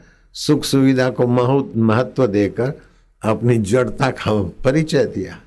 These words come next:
एक ही गुरु के चेले हैं, लेकिन किसी का नजरिया चैतन्य की प्रधानता है,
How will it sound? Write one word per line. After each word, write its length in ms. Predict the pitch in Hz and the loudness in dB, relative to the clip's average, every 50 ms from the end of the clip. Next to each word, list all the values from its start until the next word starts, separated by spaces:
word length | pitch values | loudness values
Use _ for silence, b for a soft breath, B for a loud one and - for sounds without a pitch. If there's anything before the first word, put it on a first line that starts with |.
| _ _ _ _ _ _ _ _ _ _ _ _ _ _ _ _ - | _ _ _ _ _ _ _ _ _ _ _ _ _ _ _ _ 0
एक 180 | 143 151 151 156 | 0 2 2 2
ही 100 | 160 156 | 2 4
गुरु 260 | 143 151 156 147 143 | 4 4 4 2 2
के 160 | - 147 143 | 2 0 0
चेले 380 | - - 147 143 143 139 135 127 | 0 2 0 0 2 0 0 0
हैं, 380 | 107 90 87 98 110 139 - - _ _ _ _ _ _ _ _ _ _ _ _ - | -2 -2 -4 -6 -8 -10 -12 -18 _ _ _ _ _ _ _ _ _ _ _ _ -2
लेकिन 560 | 95 104 107 107 104 110 113 110 113 113 107 | 0 0 2 2 2 2 2 2 2 2 0
किसी 400 | 104 - 123 120 113 - 131 120 | 0 0 0 0 2 2 2 2
का 200 | 123 - 123 120 | 2 2 0 2
नजरिया 580 | 110 110 120 113 104 113 113 113 117 113 110 110 | 2 2 2 2 2 2 2 2 2 2 2 0
चैतन्य 640 | 107 - 117 110 110 107 - 127 120 123 123 123 | 0 2 2 2 2 0 0 0 2 2 2 2
की 120 | 107 117 123 | 2 0 0
प्रधानता 680 | - 110 98 98 90 87 95 95 95 95 90 - 87 | 0 0 0 0 0 0 0 0 0 -2 -2 -4 -8
है, 280 | 85 80 78 78 92 | -8 -8 -10 -14 -16